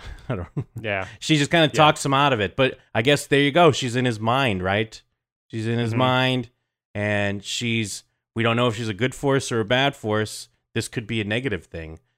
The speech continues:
Speaker 1: Is, 'cause isn't it just kinda like, "Hey, well, you know, if they wanted to kill her, they would just kill her." And he's like, "You know what? You're right." <laughs> Is, is that kinda
Speaker 2: Well,
Speaker 1: basically what it was?
Speaker 2: Well, I mean, the,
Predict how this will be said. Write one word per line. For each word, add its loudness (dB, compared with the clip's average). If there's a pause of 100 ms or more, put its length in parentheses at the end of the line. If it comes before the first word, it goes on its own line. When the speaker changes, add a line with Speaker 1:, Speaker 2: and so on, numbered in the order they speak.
(160)
Speaker 1:
Is, 4
'cause 2
isn't 0
it 0
just -8
kinda 0
like, 0 (580)
"Hey, 2
well, 2
you -4
know, 0 (840)
if -6
they 4
wanted 2
to -4
kill 4
her, 6
they 2
would 0
just -10
kill 2
her." 0 (320)
And -4
he's -6
like, -8
"You -4
know 0
what? 2
You're -2
right." -2
<laughs> -14
Is, -8
is -4
that 2
kinda 6
Speaker 2:
Well, 4
Speaker 1:
basically -2
what 2
it 0
was? -4 (800)
Speaker 2:
Well, 8
I 6
mean, -2
the, 4